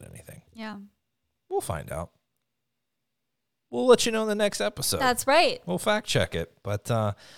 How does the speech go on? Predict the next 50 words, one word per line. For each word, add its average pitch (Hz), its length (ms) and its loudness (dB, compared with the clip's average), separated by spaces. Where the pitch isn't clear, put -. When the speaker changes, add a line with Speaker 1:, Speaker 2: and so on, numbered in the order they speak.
Speaker 1:
well, 202 80 2
guys, 220 280 4
I, 180 380 2
I - 40 8
hope 208 220 6
you're 185 120 6
all 170 120 6
caught 165 200 6
up 156 160 6
on 143 80 2
the 135 80 2
Bad 131 340 2
Batch. 131 340 2
I 117 60 2
hope 131 180 2
you 135 60 -2
enjoyed 117 240 0
this 110 160 -2
conversation. 104 960 -2
Uh, 98 420 -2
looking 139 320 0
forward 147 300 2
to 139 100 2
it. 123 40 6
I 131 80 4
don't 208 160 2
think 226 160 0
we're 180 80 4
taking 180 320 4
a 98 60 2
break 104 540 -4
from 196 260 4
the 190 80 2
Bad 190 260 2
Batch, 190 400 4
uh, 156 160 0
any 165 320 2
at 156 60 4
all. 160 180 6
There's 143 240 4
no 156 180 4
movie 127 520 2
release 110 380 0
or 113 60 0
anything, 117 380 0
so 113 260 0
they're 113 140 0
probably 151 340 -2
just 139 220 -2
gonna 131 280 0